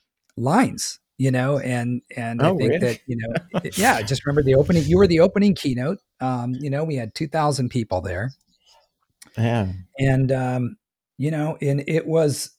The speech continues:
Speaker 1: about that, you know, language, uh, our voice was the very first tool that we had.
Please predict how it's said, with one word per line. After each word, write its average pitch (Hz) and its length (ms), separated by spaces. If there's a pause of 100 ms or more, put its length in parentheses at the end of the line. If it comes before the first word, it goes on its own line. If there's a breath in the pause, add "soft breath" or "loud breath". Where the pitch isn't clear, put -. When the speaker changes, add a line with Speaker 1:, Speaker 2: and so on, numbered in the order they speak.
(160)
Speaker 1:
about 151 480
that, 127 240 (100)
you 135 120
know, 123 280 (520 soft breath)
language, 131 800 (340)
uh, 120 260
our 123 180
voice 143 360
was 113 160
the 117 80
very 120 260
first 120 380
tool 104 400
that 87 160
we 87 140
had. 82 240